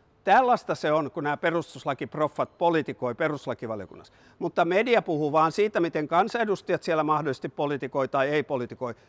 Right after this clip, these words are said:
Ketään ei kiinnosta, miten nämä proffat, jotka vastusti sote-uudistusta, miten ne siellä politikoi. Näiden perustuslakiproffien politikointi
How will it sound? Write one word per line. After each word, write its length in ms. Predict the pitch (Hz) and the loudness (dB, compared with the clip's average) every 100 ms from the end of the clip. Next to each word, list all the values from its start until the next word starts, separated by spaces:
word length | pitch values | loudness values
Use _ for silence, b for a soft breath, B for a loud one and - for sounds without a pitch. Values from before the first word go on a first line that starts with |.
| b b | b b
Ketään 420 | 220 240 254 202 | -4 0 2 2
ei 120 | 156 | 0
kiinnosta, 480 | 143 170 156 139 - | -2 -2 -2 -6 -6
miten 300 | 147 147 156 | -8 -6 -4
nämä 140 | 151 147 | -4 -4
proffat, 440 | 185 226 - 147 | -4 -4 -4 -8
jotka 300 | 135 - 143 | -8 -8 0
vastusti 560 | 180 214 - 185 - 147 | 0 0 -2 -8 -6 -6
sote-uudistusta, 880 | 156 139 131 123 117 - 113 - 147 b _ | -6 -6 -6 -6 -8 -14 -20 -16 -18 b _
miten 380 | 185 180 180 175 | -6 -2 -2 0
ne 140 | 220 | -2
siellä 300 | 233 208 165 | -2 -2 -2
politikoi. 600 | 131 139 123 113 - 101 - b b - | -2 -6 -6 -10 -14 -16 -16 b b -8
Näiden 300 | 165 170 170 | -4 -4 -6
perustuslakiproffien 1400 | - 226 233 - - 170 180 - 196 240 - 185 202 | -4 -4 -4 -6 -6 -4 -4 -6 -2 -2 -2 -4 -4
politikointi 840 | 254 165 156 143 127 135 117 131 | -2 -2 -2 -4 -8 -8 -6 -8